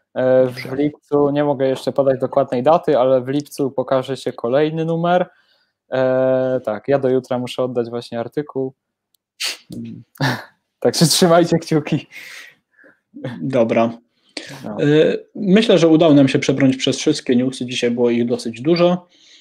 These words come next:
Speaker 1: Tak, i też wyszło w
Speaker 2: Mm.
Speaker 1: sumie piętnaście minut dłużej niż zwykle, ale, e, widzimy, że tutaj najwytrwalsi widzowie zostali z nami do samego końca, za co wam serdecznie dziękujemy.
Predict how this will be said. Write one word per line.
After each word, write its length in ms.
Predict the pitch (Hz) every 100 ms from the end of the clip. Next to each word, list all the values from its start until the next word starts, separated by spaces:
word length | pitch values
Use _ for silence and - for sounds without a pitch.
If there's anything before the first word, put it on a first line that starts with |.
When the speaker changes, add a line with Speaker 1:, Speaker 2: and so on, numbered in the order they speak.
| _ _
Speaker 1:
Tak, 200 | 110 107
i 40 |
też 200 | 120 117
wyszło 160 | 127 131
w 40 | 135
Speaker 2:
Mm. 60 | 139
Speaker 1:
sumie 180 | 131 123 - _ -
piętnaście 440 | 131 156 147 -
minut 200 | 139 135
dłużej 340 | 127 139 135 127
niż 140 | 127
zwykle, 400 | 120 139 165 175 175 170
ale, 540 | 135 147 147 143 147 143 -
e, 280 | 135 135 131
widzimy, 480 | 139 - 143 135
że 180 | 127 127
tutaj 400 | 127 135 123 123 - _ _ _ _
najwytrwalsi 800 | 135 135 131 - 143 135 131 131
widzowie 540 | 127 123 135 127 127 123 120 120
zostali 500 | 110 123 143 131 123
z 60 |
nami 240 | 135 131 127
do 100 | 123
samego 360 | 135 123 123
końca, 480 | 120 151 160 165 160
za 120 | 143
co 200 | 135 135
wam 180 | 127 127
serdecznie 480 | - 127 120 131 139
dziękujemy. 540 | 131 123 139 165 175